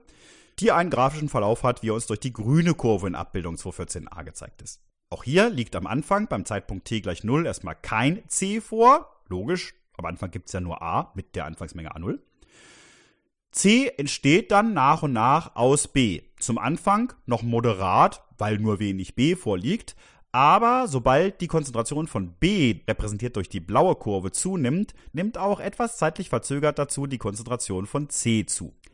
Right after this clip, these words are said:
Die Zunahme ist am stärksten an dem Punkt, wo B insgesamt am höchsten ist.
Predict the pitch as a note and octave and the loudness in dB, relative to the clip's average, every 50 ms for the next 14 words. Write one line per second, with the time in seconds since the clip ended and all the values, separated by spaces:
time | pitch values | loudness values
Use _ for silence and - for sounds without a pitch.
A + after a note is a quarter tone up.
0 | - - - C3 B2 - - A#3+ D4 C4 G3 D3+ C#3+ C#3+ C#3+ C#3+ - C3+ A#2 G#2+ | -16 -10 -6 -4 -2 -2 0 0 2 4 6 6 6 6 4 2 0 0 0 0
1 | - - - D#3+ D#3 E3 A3 - - - - - C4 C#4 F#3 E3 C#3+ C#3 B2+ B2+ | -2 0 4 6 6 6 6 4 0 -6 -4 -2 -4 -4 -4 -2 0 0 0 0
2 | - - D#3+ G3+ A3+ A#3 - - B2 C3 B2+ A2+ - C3 C#3 D#3 F3 F#3+ G#3 - | 2 0 0 0 0 -4 -6 -4 0 0 0 4 6 6 6 6 4 2 2 0
3 | - D#3 F3+ F3 - - D3+ D#3+ D#3+ F3+ F3 F3+ F3+ E3+ F3 G#3 G#3+ G3+ - - | 0 -2 -2 -2 -2 0 4 4 4 4 2 0 2 6 6 6 6 6 4 2
4 | - - - C2+ - - - - - | 0 -4 -8 -8 -8 -10 -12 -14 -18